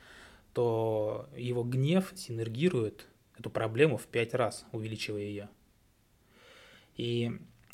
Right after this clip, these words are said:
тревожный фактор, на самом деле, когда начинаешь, э, думать об этом, то как-то не хочется попадать в эту группу рисков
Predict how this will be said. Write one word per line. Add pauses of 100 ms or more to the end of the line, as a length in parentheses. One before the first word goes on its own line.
(160)
тревожный
фактор, (220)
на
самом
деле,
когда
начинаешь,
э,
думать
об
этом, (760)
то
как-то
не
хочется (420)
попадать
в
эту
группу
рисков